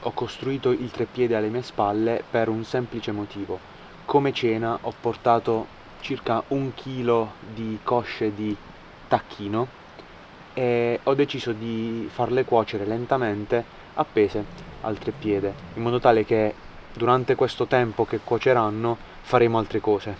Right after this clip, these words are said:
Ho ancora il letto da sistemare, ehm, devo dormire dietro la videocamera in un posto che non è stato ancora livellato, per cui mentre queste cuociono io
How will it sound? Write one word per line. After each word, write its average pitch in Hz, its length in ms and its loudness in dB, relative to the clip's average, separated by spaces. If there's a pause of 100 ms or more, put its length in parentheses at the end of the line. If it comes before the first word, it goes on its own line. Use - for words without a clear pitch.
(120)
Ho - 80 -4
ancora 120 280 2
il 113 60 2
letto 113 300 -2
da 107 100 0
sistemare, 101 640 -4 (500)
ehm, 101 720 -2
devo 117 220 4
dormire 113 760 2 (240)
dietro 117 600 6 (440)
la 113 120 0
videocamera 110 640 0
in 110 80 0
un 113 160 -2
posto 117 380 0
che 107 240 0
non 113 140 -2
è 117 40 0
stato 117 480 2 (300)
ancora 113 680 4
livellato, 123 720 2 (460)
per 135 240 2
cui 117 680 0 (440)
mentre 139 400 4
queste 131 280 4
cuociono 131 520 4 (800)
io 113 220 2